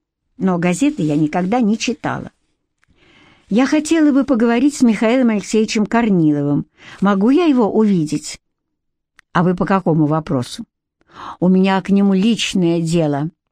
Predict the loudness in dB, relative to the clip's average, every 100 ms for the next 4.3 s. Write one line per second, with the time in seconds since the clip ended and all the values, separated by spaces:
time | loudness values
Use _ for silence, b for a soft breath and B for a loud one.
0 | _ _ _ _ _ _ _ _ _ _
1 | _ 0 0 0 0 0 2 2 0 0
2 | -2 -6 _ _ -4 0 0 2 0 0
3 | -2 0 0 0 0 2 0 2 0 -2
4 | -4 -6